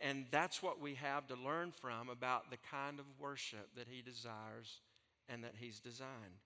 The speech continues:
So let me just go right to this here. What kind of songs should we sing? Let's, we, we see that we should sing songs of gratitude.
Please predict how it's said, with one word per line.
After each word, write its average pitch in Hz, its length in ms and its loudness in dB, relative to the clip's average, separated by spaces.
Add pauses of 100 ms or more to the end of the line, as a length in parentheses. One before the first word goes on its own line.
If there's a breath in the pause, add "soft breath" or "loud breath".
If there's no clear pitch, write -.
(760 soft breath)
So 175 100 -4
let 185 40 0
me 190 60 2
just 185 260 -2 (520)
go 151 120 6
right 147 300 6
to 156 160 0
this 147 200 0
here. 131 260 2
What 160 240 4
kind 165 180 2
of 156 80 0
songs 170 400 4
should 151 180 -4
we 156 80 -2
sing? 190 420 -2 (340 loud breath)
Let's, 160 300 6 (380 loud breath)
we, 160 180 0
we 160 180 6
see 165 220 4
that 139 100 4
we 147 120 6
should 131 240 2
sing 143 300 2
songs 139 480 4
of 113 160 -6
gratitude. 117 640 0